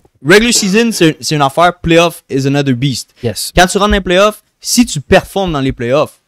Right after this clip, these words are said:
Speaker 1: tu restes dans l'équipe.
Speaker 2: Ouais.
Speaker 1: Il y a un gars qui est cap-, comme, qui est valuable.
Speaker 2: Mhm.
Speaker 1: So, moi, le, le seul gars qui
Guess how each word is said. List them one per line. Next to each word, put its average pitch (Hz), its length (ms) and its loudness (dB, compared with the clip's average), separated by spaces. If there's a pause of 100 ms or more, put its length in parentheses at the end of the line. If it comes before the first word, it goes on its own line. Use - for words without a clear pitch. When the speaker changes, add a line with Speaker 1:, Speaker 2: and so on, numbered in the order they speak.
(140)
Speaker 1:
tu - 120 -2
restes 180 180 2
dans 135 100 2
l'équipe. 110 320 -4 (260)
Speaker 2:
Ouais. 123 120 -2 (240)
Speaker 1:
Il 151 60 0
y 156 40 6
a 147 40 4
un 147 60 2
gars 185 180 4
qui 156 100 -6
est 123 40 -4
cap-, 123 280 -4
comme, 120 260 -4 (320)
qui 147 60 -4
est 139 40 -2
valuable. 135 680 0
Speaker 2:
Mhm. 127 300 -2 (440)
Speaker 1:
So, 110 340 -6
moi, 131 180 0
le, 127 180 2
le 123 80 -4
seul 139 160 -4
gars 147 140 -2
qui 117 300 -8